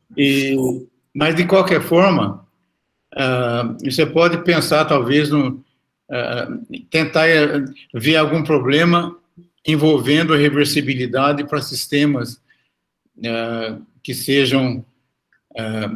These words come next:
descontínuos, né? Que seja analítico por partes, talvez, e que é possível você ter também para campos, você,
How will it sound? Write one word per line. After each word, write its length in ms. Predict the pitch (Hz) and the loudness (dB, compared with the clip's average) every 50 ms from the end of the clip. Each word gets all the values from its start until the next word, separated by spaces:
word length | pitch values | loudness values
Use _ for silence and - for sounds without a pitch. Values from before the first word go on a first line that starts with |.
| 117 117 | -10 -10
descontínuos, 920 | 110 - 117 - - - - 139 131 131 131 143 175 180 165 131 117 113 139 | -12 -12 -10 -10 -10 -6 -4 -2 -2 -2 0 0 2 2 2 2 2 2 0
né? 120 | 165 175 - - - - - 131 131 131 - - | 0 -2 -4 -6 -12 -14 -12 -10 -10 -10 -10 -12
Que 80 | - - | -14 -10
seja 580 | - - 135 127 123 120 107 107 - - 113 - _ _ _ _ - - | -2 0 2 2 4 2 0 0 -2 -6 -10 -14 _ _ _ _ -6 -2
analítico 580 | 131 131 127 123 127 139 135 127 - 139 - | 0 2 2 2 2 0 0 -2 -8 -10 -8
por 200 | - 123 117 117 | -6 -6 -6 -2
partes, 440 | 120 151 160 170 170 170 - - - | 0 2 2 2 2 0 -4 -10 -8
talvez, 760 | - - 147 139 123 123 143 156 165 175 175 - - - - - _ _ _ _ _ _ _ _ _ _ _ _ _ _ _ - _ _ _ _ _ _ - | -2 0 0 0 2 2 2 2 2 2 0 -4 -8 -12 -16 -20 _ _ _ _ _ _ _ _ _ _ _ _ _ _ _ -20 _ _ _ _ _ _ -14
e 80 | 127 | -8
que 100 | 123 139 | -2 -2
é 60 | 143 139 | -2 -2
possível 960 | 143 170 147 - - - 147 151 147 127 123 131 117 117 120 - - 120 113 117 - - _ _ _ | 0 -2 -2 -2 0 0 2 2 2 2 0 0 0 -2 -2 -4 -6 -8 -10 -14 -18 -20 _ _ _
você 320 | 120 123 113 - 131 117 | -12 -12 -8 -6 -6 -6
ter 280 | 110 117 139 139 147 143 | -6 -2 -2 -2 -2 -2
também 300 | 131 117 107 117 127 127 | -4 -4 -4 -4 -4 -4
para 160 | - 113 113 | -4 -6 -8
campos, 560 | 110 - 147 160 180 175 - - - - - _ _ _ _ _ _ _ _ _ _ _ _ _ _ _ _ | -4 -2 0 0 0 -2 -4 -6 -12 -18 -20 _ _ _ _ _ _ _ _ _ _ _ _ _ _ _ _
você, 440 | - 127 127 - 151 147 147 147 | -10 -8 -6 0 2 4 4 4